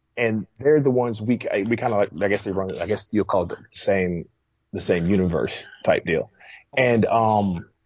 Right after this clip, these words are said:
and so, 'cause, I mean, even there's, I, I guess I could call myself focal point there too. Um, but once the guys at Flying V saw me at prime time, they're like, "We, we gotta get him in. Like, we, we, we got him in.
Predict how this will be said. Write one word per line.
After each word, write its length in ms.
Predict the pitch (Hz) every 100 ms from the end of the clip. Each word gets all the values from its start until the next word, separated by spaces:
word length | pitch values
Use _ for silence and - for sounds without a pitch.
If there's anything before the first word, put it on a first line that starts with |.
| _ _ _ _ _ _ _ _ - -
and 140 | 139 120
so, 340 | - 135 120
'cause, 320 | - 127 113
I 60 | 127
mean, 140 | 123
even 220 | 170 131 107
there's, 380 | 127 73 - -
I, 80 | 98
I 160 | -
guess 240 | 90 92 92
I 60 |
could 120 | 95
call 120 | 92 82
myself 280 | 80 82
focal 240 | - 85 -
point 260 | 82 -
there 140 | - -
too. 240 | - - - - - -
Um, 380 | 131 120 104 -
but 460 | - 127 120 - _ _ _ _ _
once 640 | 113 131 151 143 - - -
the 200 | 123 113
guys 360 | 113 110 107
at 220 | 101 101 -
Flying 320 | 104 104 92
V 160 | 104
saw 560 | 92 - - 120 107 107
me 320 | 104 101 95
at 500 | 95 90 90 - - - _ _ _ _ _ _ _ _ _ -
prime 380 | - 139 143
time, 240 | - 90 90
they're 100 | 95
like, 200 | - -
"We, 240 | 98 90 90
we 100 | 98
gotta 200 | 82 78
get 120 | 65
him 100 | 80
in. 60 | - - _ _ _
Like, 160 | 87 110
we, 160 | 107 -
we, 180 | 110 -
we 140 | 107
got 220 | 98 87
him 100 | 85
in. 120 | -